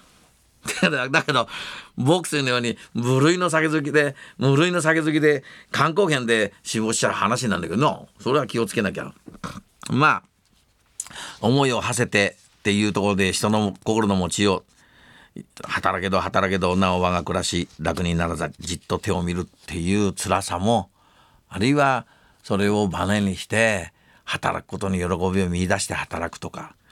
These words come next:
そして一杯の酒に辛さを忘れて、あるいは一杯の酒に思いを馳せて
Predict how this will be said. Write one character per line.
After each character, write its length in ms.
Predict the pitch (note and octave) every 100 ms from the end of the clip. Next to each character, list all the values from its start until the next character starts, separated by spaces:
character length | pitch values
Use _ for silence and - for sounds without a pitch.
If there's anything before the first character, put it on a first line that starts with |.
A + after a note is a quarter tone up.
| - _
そ 140 | - D#2+
し 80 |
て 240 | - F#2+ F#2
一 120 | F#2
杯 120 | - F#2
の 120 | E2+
酒 240 | F2 F2+
に 240 | F#2 F2+ - -
辛 240 | - F2+ F2+
さ 160 | F2+
を 300 | F2 F2 F2 - _ _ - - - _
忘 440 | - - E2 - E2+
れ 120 | D#2+
て、 240 | - - _ _ -
あ 60 |
る 80 | F2+
い 20 |
は 40 | F#2+
一 60 |
杯 220 | F#2+ F#2+
の 60 | F2+
酒 180 | F#2 F#2+
に 140 | G2 -
思 320 | F#2 G2 A2
い 80 | E2+
を 80 |
馳 280 | E2 G2+ -
せ 60 | E2
て 200 | B2